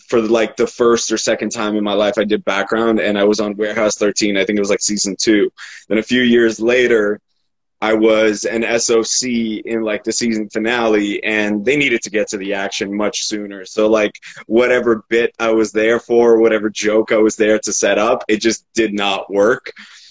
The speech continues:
So, um, they, they cut me out, and I was like, "Okay, great. Now that I've had the, the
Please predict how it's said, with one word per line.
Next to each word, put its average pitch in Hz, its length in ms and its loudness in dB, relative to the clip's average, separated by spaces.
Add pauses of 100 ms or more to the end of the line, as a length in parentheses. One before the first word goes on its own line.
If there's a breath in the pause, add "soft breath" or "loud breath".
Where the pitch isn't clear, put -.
(120 loud breath)
So, 107 640 0
um, 104 580 -4 (160)
they, 117 280 0
they 113 160 0
cut 117 260 -6
me 107 160 -2
out, 110 440 0
and 113 140 0
I 117 60 0
was 117 140 2
like, 117 220 -2
"Okay, 143 240 0
great. 120 440 0
Now 123 320 -2
that 139 120 0
I've 131 180 -2
had 123 340 -2
the, 117 360 0
the 117 300 2